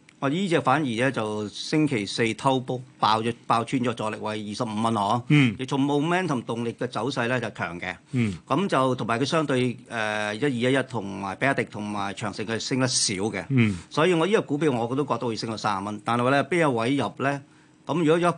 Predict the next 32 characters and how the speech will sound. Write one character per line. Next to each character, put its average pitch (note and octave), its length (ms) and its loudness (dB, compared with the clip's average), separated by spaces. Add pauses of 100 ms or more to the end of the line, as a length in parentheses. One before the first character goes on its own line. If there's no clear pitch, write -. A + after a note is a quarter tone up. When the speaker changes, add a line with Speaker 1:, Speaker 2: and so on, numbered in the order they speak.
Speaker 1:
返 D#3+ 240 4
嚟 A#2+ 100 0
開 C#3 220 0
個 C3+ 120 -2
廿 A2+ 200 -4
七 D3+ 80 -6
個 B2+ 80 -2
半 B2 200 -4
俾 A#2+ 120 0
你， A#2+ 180 0
我 G#2+ 100 -6
就 G#2+ 100 -8
唔 G2+ 100 -8
入 G2+ 140 -8
住 - 140 -10
啦。 A2+ 140 -2 (300)
Speaker 2:
嗯。 A#2 300 6
Speaker 1:
<laughs> - 40 -10
等 C#3+ 120 0
佢 E3+ 80 2
有 D3 100 4
冇 C#3 180 0
機 E3+ 120 -2
會 C3+ 80 0
回 A2+ 100 -2
吐 B2 140 -2
少 C3 140 -2
少 B2+ 180 -2
啦。 C#3+ 120 2
但 B2+ 220 4
係 - 60 -
佢 C#3+ 560 0